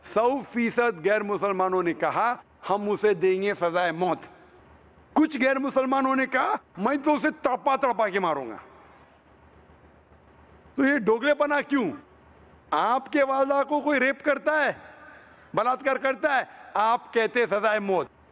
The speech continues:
दूसरे किसी वालदा का रेप होता है, बलात्कार होता है,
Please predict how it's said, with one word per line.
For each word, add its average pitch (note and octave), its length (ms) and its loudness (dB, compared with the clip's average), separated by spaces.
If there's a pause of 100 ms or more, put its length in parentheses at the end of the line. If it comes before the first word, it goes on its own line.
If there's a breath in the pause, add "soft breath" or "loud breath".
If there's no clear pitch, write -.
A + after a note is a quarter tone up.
दूसरे B3 460 0
किसी C4 300 0
वालदा C4+ 400 0
का C4+ 120 0
रेप C4+ 240 0
होता C#4+ 320 0
है, A#3+ 160 -2
बलात्कार C4 420 0
होता C4+ 300 0
है, B3 100 -2